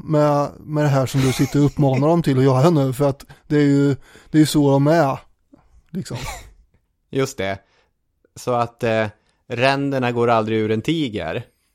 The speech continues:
Speaker 1: Nej, och dessutom så är det ju som vi har sagt nu flera gånger, det ligger ju i tiden, den här svärmiska romantiska grejen. Man är ju super, eh, inne om man håller på så som H C Andersen gjorde här.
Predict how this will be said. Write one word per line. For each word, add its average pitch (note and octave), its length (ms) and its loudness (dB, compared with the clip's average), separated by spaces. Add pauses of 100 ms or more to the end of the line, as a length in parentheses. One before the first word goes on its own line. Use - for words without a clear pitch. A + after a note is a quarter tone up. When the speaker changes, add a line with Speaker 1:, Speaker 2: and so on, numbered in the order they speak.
(200)
Speaker 1:
Nej, D3+ 280 -4
och D#3+ 160 -6
dessutom D#3+ 580 -2
så D3+ 120 -4
är C#3 140 2
det C3+ 100 0
ju C3 340 0 (1040)
som D3 200 -4
vi D3 80 0
har C#3+ 60 0
sagt C3+ 400 -4
nu C3+ 160 -2
flera C3+ 240 -2
gånger, B2+ 340 -2
det C3+ 100 -4
ligger C#3 300 0
ju C#3+ 120 0
i C3 180 -2
tiden, B2+ 760 0 (280)
den F#3+ 120 -4
här C3 300 -4 (140)
svärmiska B2+ 920 -6 (280)
romantiska B2+ 840 -6
grejen. B2 260 -8
Man D3 160 -2
är D#3 60 0
ju D3+ 120 0
super, C3+ 920 0
eh, C3+ 60 -6 (100)
inne D3 500 0
om D3+ 160 -2
man C#3+ 160 0
håller C#3+ 160 2
på C3+ 260 -2
så C3+ 200 -4
som C3 260 -6 (300)
H C#3+ 140 -2
C C#3+ 140 -4
Andersen C3+ 440 -4
gjorde C3+ 300 0
här. C3 280 -6